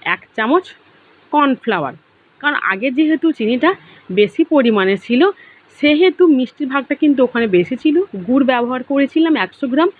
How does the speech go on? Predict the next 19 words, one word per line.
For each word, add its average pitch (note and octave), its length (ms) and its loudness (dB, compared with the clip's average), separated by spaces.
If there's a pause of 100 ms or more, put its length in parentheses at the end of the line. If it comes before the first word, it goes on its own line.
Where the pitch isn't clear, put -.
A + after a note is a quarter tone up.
(360)
সেজন্য E4+ 440 4
কিন্তু A3 320 -2 (140)
এখানে B3+ 380 0
আমি B3 240 2 (380)
বেশি F3+ 480 0 (340)
মিষ্টি G#3+ 420 0
ব্যবহার F#3 400 -2 (100)
করলাম F3 420 0
না। D#3 100 -10 (380)
তবে C4+ 220 0 (140)
এখানে C4 280 0
দেখো F3+ 240 -4 (240)
এক F3+ 160 -8
চামচ C4+ 280 0 (120)
চিনি F#3+ 260 0
দিয়ে C4+ 220 2
দিয়েছি, D4 380 2
চিনির G3 320 -2
গুঁড়ো। C4 280 2